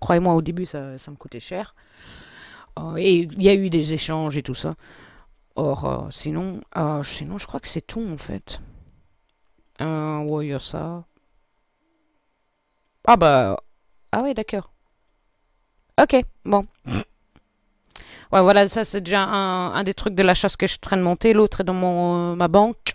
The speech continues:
pour le moment. Euh, voilà. Bah, tu,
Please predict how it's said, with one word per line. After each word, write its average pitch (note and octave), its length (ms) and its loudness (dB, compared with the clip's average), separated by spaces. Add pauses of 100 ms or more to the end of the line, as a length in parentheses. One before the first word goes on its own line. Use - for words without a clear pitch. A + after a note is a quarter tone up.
pour A3+ 160 -4
le A3 80 -4
moment. A3+ 640 -8 (1200)
Euh, G3 260 0
voilà. E3+ 320 4 (3000)
Bah, C#3 180 -16
tu, - 100 -20